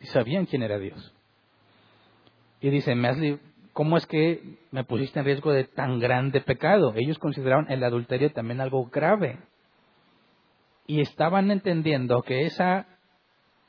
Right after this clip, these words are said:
ese adulterio que por poco cometen les había afectado a todos, porque Abraham fue elegido profeta de Dios.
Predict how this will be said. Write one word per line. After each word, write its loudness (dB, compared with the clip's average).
ese 0
adulterio 4
que 2
por 2
poco 4
cometen 2
les -2
había 0
afectado -2
a -6
todos, 4
porque 4
Abraham 0
fue -2
elegido -4
profeta -10
de -8
Dios. 0